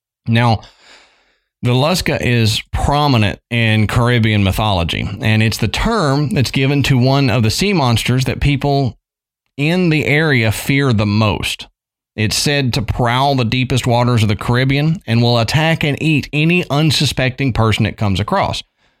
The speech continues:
So, Matt, I guess the, the thing there is always expect it and you'll be fine.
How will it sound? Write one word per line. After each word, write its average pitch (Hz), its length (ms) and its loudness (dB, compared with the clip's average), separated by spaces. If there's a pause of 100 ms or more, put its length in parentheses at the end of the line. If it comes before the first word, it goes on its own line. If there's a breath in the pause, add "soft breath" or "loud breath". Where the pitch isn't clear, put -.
(140)
So, 123 120 0
Matt, 147 220 0
I 127 80 0
guess 139 280 -2
the, 113 360 0 (260)
the 104 500 0 (180)
thing 151 220 0
there 160 180 0
is 117 100 0
always 139 560 0
expect 165 460 -2
it 113 140 -4
and 120 80 0
you'll 120 120 2
be 101 120 2
fine. 104 420 -2